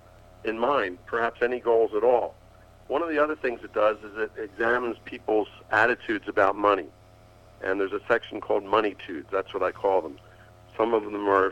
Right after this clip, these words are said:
sayings, affirmations, thing, uh, just different thoughts about money from renowned and not so well-renowned people. And it's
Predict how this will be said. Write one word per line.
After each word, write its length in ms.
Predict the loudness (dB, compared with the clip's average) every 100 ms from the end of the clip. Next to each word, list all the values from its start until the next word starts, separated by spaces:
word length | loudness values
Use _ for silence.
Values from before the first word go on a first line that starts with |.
| -2 0
sayings, 480 | 2 2 -2 -6 -10 -4
affirmations, 840 | -4 -2 -4 -2 -2 -4 -10 -10 -12 -20 -20 -20 -20 -20 -20 -2
thing, 280 | 2 2 0 -10 -10
uh, 100 | -10 -10 -12
just 220 | -8 -2
different 300 | 0 2 2
thoughts 280 | 4 2 2
about 300 | 2 2 4
money 280 | 2 0 0
from 380 | -6 -8 -8 -12 -20 -20 -20 -8
renowned 640 | -4 2 4 6 4 2
and 100 | -4
not 200 | -2 -2 -4
so 260 | -4 -4 -8 -12
well-renowned 680 | -2 -2 -2 -6 -6 -8 -8
people. 420 | -12 -14 -4 -4 -4 -20 -20 -20 -20 -20 -4
And 380 | 4 4 4 -4 -12
it's 180 | -16